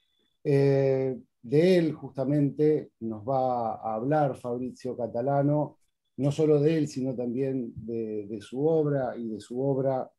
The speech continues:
ha elegido presentarnos,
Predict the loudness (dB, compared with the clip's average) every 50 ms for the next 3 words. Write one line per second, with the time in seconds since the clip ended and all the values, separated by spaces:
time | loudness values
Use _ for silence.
0 | _ _ _ _ _ _ _ _ _ -4 -2 0 0 0 0 -2 -4 -6 -6 -6
1 | -4 -2 0 0 0 0 0 -2 -4 -8 _ _ _ _ -10 -10 -8 -6 -6 -6
2 | -6 -4 -2 0 0 2 2 0 -2 -2 -4 -4 -6 -10 -14 _ _